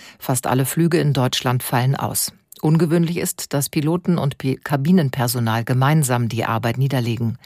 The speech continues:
Die rund viertausendachthundert Piloten streiken bei Lufthansa und der Frachttochter Cargo für höhere Betriebsrenten. Die Flugbegleitergewerkschaft ufo kämpft für einen tariflichen Sozialplan,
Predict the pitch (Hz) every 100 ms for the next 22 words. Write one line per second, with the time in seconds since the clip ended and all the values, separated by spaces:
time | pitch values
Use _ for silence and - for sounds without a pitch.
0 | - - - - - 123 123 - - 175
1 | 165 151 135 - - 151 135 - 139 131
2 | 147 165 151 - 135 131 135 127 135 135
3 | 143 135 127 135 175 185 - 165 156 -
4 | 123 - - 123 - 123 - 147 147 156
5 | 180 - - - - 170 151 127 127 117
6 | 110 - 165 165 - 110 98 104 113 _
7 | _ - - - - - 147 220 214 156
8 | 127 123 143 135 131 139 - 139 - 196
9 | 190 135 - 123 120 - - - 117 117
10 | 127 135 156 151 143 135 123 131 - 156
11 | 165 156 135 147